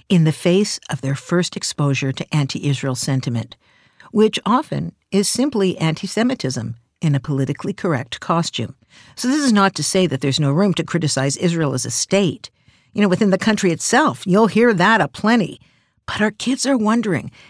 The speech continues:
and so are we, their parents, about the double standard. Why is it that their friends use their social media to rail against any form of racism,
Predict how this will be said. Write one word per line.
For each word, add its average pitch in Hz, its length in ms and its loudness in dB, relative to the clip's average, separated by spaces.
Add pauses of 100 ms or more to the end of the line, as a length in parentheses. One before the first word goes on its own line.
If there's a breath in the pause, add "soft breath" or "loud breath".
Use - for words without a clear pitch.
(160 soft breath)
and 175 180 0
so 294 380 0
are 170 180 -4
we, 214 340 0
their 165 240 0
parents, 170 560 -2 (340 soft breath)
about 202 360 0
the 175 100 0
double 185 400 0
standard. 135 640 -2 (340 soft breath)
Why 247 540 2
is 247 180 2
it - 200 -4 (240 soft breath)
that 190 140 2
their 196 180 2
friends 233 440 2
use 254 280 2
their 175 160 0
social 202 360 0
media 196 500 2
to 240 140 2
rail 262 600 2
against 233 480 0 (120)
any 254 340 2
form 233 420 2
of 185 80 -2
racism, 180 600 0